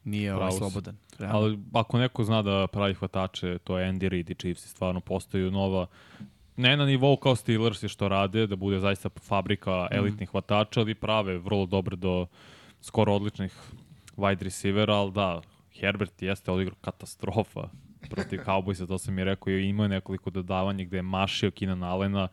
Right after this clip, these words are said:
Speaker 2: pogotovo on nije bio fade, ne znam, ne mogu setiti koja je bila ruta kad je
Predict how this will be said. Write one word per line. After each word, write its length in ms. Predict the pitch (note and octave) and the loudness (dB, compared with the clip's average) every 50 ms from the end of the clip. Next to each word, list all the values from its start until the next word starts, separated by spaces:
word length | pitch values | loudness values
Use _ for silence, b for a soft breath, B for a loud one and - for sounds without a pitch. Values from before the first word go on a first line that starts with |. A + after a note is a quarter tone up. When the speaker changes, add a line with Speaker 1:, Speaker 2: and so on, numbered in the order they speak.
| B B B B | B B B B
Speaker 2:
pogotovo 440 | - G2 G#2 G#2+ - - A#2 G#2+ | -4 0 0 0 0 0 0 0
on 120 | G#2+ G#2+ G#2+ | 0 0 -2
nije 220 | G#2+ G#2+ A2+ A#2 A2 | -2 -4 -4 -4 -4
bio 200 | G2+ A#2 A#2 G#2+ | -4 -4 -4 -4
fade, 280 | - - - A#2 A2 | -6 -6 -6 -4 -4
ne 120 | G2+ G#2+ G2+ | -4 -4 -6
znam, 140 | G#2+ G#2+ | -8 -8
ne 60 | G#2+ A2+ | -8 -6
mogu 140 | A2+ A2 | -6 -6
setiti 200 | - A#2+ G#2 A2+ | -6 -4 -4 -2
koja 120 | G2 - A2 | -2 -2 -2
je 40 | G2+ | -2
bila 220 | G#2+ A2 G#2+ G#2 | -2 -2 -2 -2
ruta 280 | G#2 A2 A2+ - - G2+ | -2 -2 -4 -4 -6 -6
kad 200 | - - G2+ F#2+ | -4 -2 0 2
je 220 | G2 G2+ G2 F#2+ | 4 4 4 4